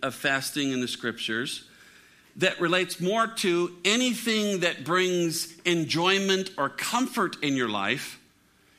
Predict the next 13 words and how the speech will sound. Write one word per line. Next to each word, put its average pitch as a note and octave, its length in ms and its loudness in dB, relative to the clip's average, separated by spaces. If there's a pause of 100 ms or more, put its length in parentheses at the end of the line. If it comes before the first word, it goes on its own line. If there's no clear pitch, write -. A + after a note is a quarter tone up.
can D#3 200 2
be D3 100 0
set D3+ 220 2
aside C3 440 0
for C3+ 120 -8
a A#2+ 60 -4
period C#3 260 -4
of B2 120 -10
time A2+ 480 -6 (680)
as B2+ 460 0
a C3 320 -2 (260)
type - 460 -2 (100)
of C#3 300 -2